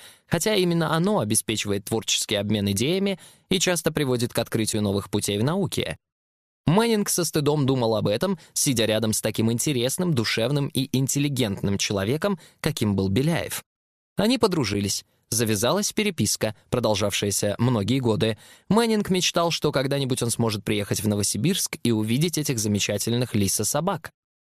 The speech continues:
Появлялись и другие свидетельства того, что результаты сибирского эксперимента признаны научным сообществом на Западе. Вскоре после конференции в Эдинбурге к Беляеву обратились из редакции британской энциклопедии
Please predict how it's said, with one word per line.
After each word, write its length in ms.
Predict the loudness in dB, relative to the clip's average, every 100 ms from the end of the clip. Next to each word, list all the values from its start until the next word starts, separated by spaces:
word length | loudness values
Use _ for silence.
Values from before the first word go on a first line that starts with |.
| _
Появлялись 600 | 0 0 2 2 2 0
и 40 | 0
другие 360 | 0 0 0
свидетельства 640 | 0 0 0 0 -2 -2 -2
того, 200 | -2 -2
что 300 | -2 -2 0
результаты 600 | 0 0 0 -2 -2 -2
сибирского 560 | -2 -2 -2 -2 -2
эксперимента 760 | -4 -4 -4 -2 -2 -2 -4 -6 -14 -8 -2
признаны 440 | 0 2 2 2
научным 500 | 0 0 0 0 0
сообществом 680 | 0 -2 -2 -2 -2 -2 0
на 120 | 0
Западе. 500 | -2 -4 -4 -6 -8 -12 _ _ _ -4
Вскоре 240 | 2 2
после 240 | 2 0 0
конференции 560 | 0 0 0 0 0
в 80 | 0
Эдинбурге 480 | 2 2 2 0 0
к 60 | 2
Беляеву 420 | 2 2 0 0
обратились 560 | 0 0 0 -2 0
из 140 | -2 -2
редакции 560 | -2 -2 -4 -2 -2
британской 560 | 0 -2 -2 -2 -2 -2
энциклопедии 800 | -4 -6 -6 -2 0 0 0 0